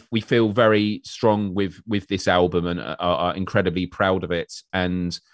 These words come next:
we had to have big conversations because it'd been such a long time since we'd really worked on a release and decided to really give it a go. And so we have questions about, you know, what is the tribe for Schemata Theory? You know, it is about unity.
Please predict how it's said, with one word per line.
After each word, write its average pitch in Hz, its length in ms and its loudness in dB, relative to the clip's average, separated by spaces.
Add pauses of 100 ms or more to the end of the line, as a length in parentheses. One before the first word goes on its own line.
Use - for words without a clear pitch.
(140)
we 98 120 0
had 101 180 0
to - 80 -8
have 98 160 -2
big 98 160 -4
conversations 92 840 -6
because - 260 -8
it'd - 80 -8
been 87 160 0
such - 240 -2
a 95 40 0
long 85 180 0
time 85 260 -4
since 85 280 -8
we'd 85 140 -4
really 85 280 0
worked 87 400 0
on 80 100 -8
a 80 40 -10
release 82 500 -4
and 80 80 -8
decided 82 380 -6
to - 100 -14
really 85 240 -6
give 87 180 -4
it 80 100 0
a 76 60 -6
go. 85 360 0 (500)
And 90 160 -2
so - 120 0
we 95 100 0
have 87 160 -4
questions 95 420 -2
about, 80 240 -2
you 87 80 -10
know, 85 120 -4
what 92 240 -2
is 87 160 -4
the 90 120 -8
tribe 90 460 -2
for 92 120 -8
Schemata 123 540 -2
Theory? 85 380 -2
You 82 140 -8
know, 87 180 -4
it 82 80 -4
is 95 260 -2
about 85 300 -2
unity. 90 640 -4